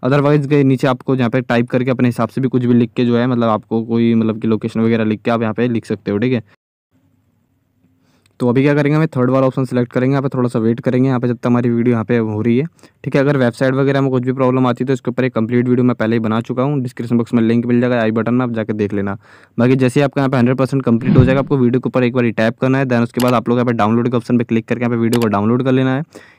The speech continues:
इतना हो जाने के बाद आप लोग को फिर से एकदम ही बैक आ जाना है। एकदम बैक आ जाने के बाद आपका वीएन ऐप को ओपन करना है। वीएन ऐप को ओपन कर देने के बाद गाइस, आप लोग अपनी उस वीडियो को ऐड करना है जिसका आपने स्क्रीनशॉट लिया था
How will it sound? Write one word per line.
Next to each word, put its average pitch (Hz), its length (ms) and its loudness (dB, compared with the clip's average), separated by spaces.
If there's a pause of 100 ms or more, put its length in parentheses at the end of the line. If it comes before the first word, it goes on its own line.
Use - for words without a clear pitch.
(120)
इतना 147 160 0
हो 147 60 2
जाने 156 160 2
के 151 100 0
बाद 135 180 2
आप 131 80 0
लोग 139 160 2
को 135 60 0
फिर 127 120 -2
से 127 100 -2
एकदम 123 200 0
ही 123 80 2
बैक 107 240 0
आ 123 100 2
जाना 127 240 0
है। 147 140 -2 (440)
एकदम 135 220 4
बैक 131 200 2
आ 143 80 2
जाने 143 200 2
के 139 80 -2
बाद 131 180 2
आपका 131 200 -2
वीएन 123 260 4
ऐप 120 160 0
को 123 100 0
ओपन 123 220 2
करना 131 200 2
है। 127 160 2
वीएन 127 240 2
ऐप 127 140 -2
को 139 100 0
ओपन 131 220 0
कर 131 120 0
देने 123 180 2
के 127 80 -2
बाद 120 220 0
गाइस, 123 200 -2
आप 113 160 0
लोग 120 140 0
अपनी 127 180 2
उस 120 180 2
वीडियो 123 180 2
को 123 80 -2
ऐड 117 140 2
करना 117 200 2
है 131 40 0
जिसका 120 240 -2
आपने 117 160 2
स्क्रीनशॉट 120 420 0
लिया 120 140 2
था 135 140 -2